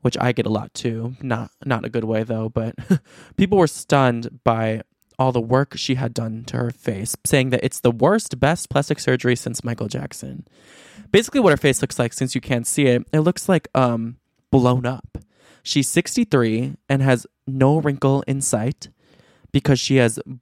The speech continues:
blown her face up so much to look like a bowling ball that there is no room for a wrinkle to form. She kinda looks like a puffer fish, one that would make you have an allergic <laughs> reaction.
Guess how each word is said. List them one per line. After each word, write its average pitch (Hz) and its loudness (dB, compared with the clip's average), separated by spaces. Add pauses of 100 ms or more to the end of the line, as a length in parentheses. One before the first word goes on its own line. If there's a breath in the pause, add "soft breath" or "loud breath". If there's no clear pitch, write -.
(260)
blown 139 4
her 143 0
face 135 -2
up 131 -2
so 139 0
much 135 0
to 139 0
look 131 2
like 127 0
a 120 4
bowling 151 2
ball 120 2
that 113 -8
there 127 4
is 120 -4
no 135 2
room 131 0
for 120 -4
a 113 0
wrinkle 117 -4
to - -10
form. - -4 (560 loud breath)
She - -8
kinda 143 2
looks 147 -2
like 139 2
a 127 0
puffer - -2
fish, 147 0 (840)
one 135 2
that 120 0
would 131 2
make 131 -4
you 131 -2
have 123 -2
an 127 -2
allergic 120 -2
<laughs> - -
reaction. 131 0